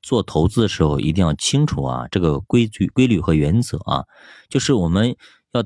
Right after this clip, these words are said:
淘便宜货的时候怎么去淘，咱，咱得懂。就像那个储存货币的时候，你到时候别存一堆劣币，然后把良币拿出去交易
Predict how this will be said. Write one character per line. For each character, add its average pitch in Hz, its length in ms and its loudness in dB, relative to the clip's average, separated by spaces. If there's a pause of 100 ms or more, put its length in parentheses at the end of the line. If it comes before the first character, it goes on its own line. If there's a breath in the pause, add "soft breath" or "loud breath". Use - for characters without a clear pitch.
淘 95 260 -2
便 95 300 -2
宜 135 80 2
货 120 180 -2
的 87 80 0
时 - 140 -2
候 73 180 0 (200)
怎 78 120 0
么 71 120 -2
去 - 120 -2
淘， 85 380 -4 (180)
咱， 90 200 0
咱 101 200 -4
得 143 100 0
懂。 80 400 -2
就 123 120 -2
像 143 140 2
那 139 120 0
个 123 160 -2 (300 loud breath)
储 - 220 2
存 127 120 2
货 135 140 -2
币 117 100 0
的 101 80 2
时 87 140 -2
候， 82 180 0 (260 soft breath)
你 110 100 0
到 156 100 2
时 165 60 2
候 160 80 2
别 123 280 -2 (100)
存 127 360 0
一 151 140 4
堆 135 200 2
劣 214 300 4
币， 80 300 0 (320)
然 104 160 -4
后 131 180 -4
把 92 220 -4
良 87 240 0
币 214 160 4
拿 92 160 0
出 82 80 -4
去 82 80 4
交 82 180 0
易 73 160 -2